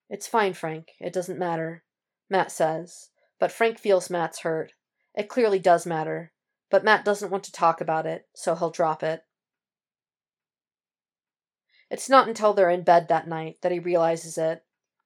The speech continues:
Red's already asleep, and Frank's just drifting off. He called him Matt again. He's getting attached, and attachments breed pain. Frank tells himself he can stomp it down, but then he looks down at Matt, asleep again, right next to him,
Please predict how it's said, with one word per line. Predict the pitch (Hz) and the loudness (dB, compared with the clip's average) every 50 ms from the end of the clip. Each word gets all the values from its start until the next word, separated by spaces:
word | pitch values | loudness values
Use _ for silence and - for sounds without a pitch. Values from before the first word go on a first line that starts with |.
| _ _ - | _ _ 4
Red's | 214 220 220 220 | 4 4 6 6
already | - 208 208 202 190 185 | 4 6 6 6 4 2
asleep, | 180 180 - - 196 180 165 165 165 - - | 0 -2 -4 -4 -2 -2 -2 -4 -6 -10 -12
and | 185 175 175 | -10 -10 -10
Frank's | - - 185 180 170 - - | -6 -2 -2 -2 -2 -4 -6
just | - 175 160 - - | -6 -6 -6 -4 -4
drifting | - 165 - - 175 165 165 | -6 -6 -4 -6 -8 -6 -4
off. | 160 160 160 160 - _ _ _ _ _ _ _ _ _ _ _ _ | -4 -4 -4 -4 -8 _ _ _ _ _ _ _ _ _ _ _ _
He | - 226 | -12 -10
called | 220 - 240 220 208 202 | 0 4 6 6 6 4
him | 165 147 | 2 0
Matt | 175 170 165 165 | 2 2 2 2
again. | 165 156 160 160 156 160 170 170 - _ _ _ _ _ _ _ _ _ | 2 0 -4 -4 -6 -6 -8 -12 -18 _ _ _ _ _ _ _ _ _
He's | _ - 226 - | _ -10 -6 -2
getting | - 226 202 185 175 | 0 2 2 2 0
attached, | - - - 170 160 156 151 - - - - - _ _ _ _ | 0 0 2 2 2 2 0 -4 -8 -16 -18 -20 _ _ _ _
and | - 196 202 | -6 -4 -4
attachments | 196 - - 214 196 190 - - 175 147 - - - | -2 4 6 6 6 6 4 -2 -6 -6 -6 -8 -10
breed | - 180 170 165 160 - | -8 -6 -6 -6 -6 -8
pain. | - 180 160 160 160 156 160 170 - _ _ _ _ _ _ _ _ _ | -6 -6 -6 -4 -6 -6 -8 -12 -16 _ _ _ _ _ _ _ _ _
Frank | - - 233 220 220 | 2 4 4 4 2
tells | - - 220 202 202 | 4 6 6 6 6
himself | - 180 170 - 180 156 160 - | 2 -4 -4 0 0 0 0 -2
he | - 190 190 | -6 -8 -8
can | - 180 | -8 -8
stomp | 170 - - 175 165 160 | -6 -4 -2 0 0 0
it | 175 160 - | 0 -2 -2
down, | - 170 170 160 160 160 165 170 - _ _ _ _ _ _ _ _ _ | -2 -4 -2 -4 -4 -6 -8 -12 -16 _ _ _ _ _ _ _ _ _
but | - 220 - | -4 2 4
then | 240 233 240 | 4 4 6
he | 240 220 | 4 4
looks | 202 208 202 - - | 4 2 0 2 4
down | 214 190 180 180 | 6 6 6 4
at | - - | 2 -2
Matt, | 185 180 165 160 160 175 - - | 0 0 0 0 -2 -6 -8 -10
asleep | 180 - - - 208 202 202 - | -8 -8 -6 -4 -4 -4 -4 -4
again, | 160 170 165 156 156 156 165 165 | -6 -4 -4 -4 -4 -6 -6 -2
right | 170 180 175 - | 0 0 0 0
next | 180 170 165 - - | -2 -4 -4 -6 -8
to | - 160 | -10 -8
him, | 156 160 156 156 160 165 165 | -8 -6 -8 -8 -8 -12 -16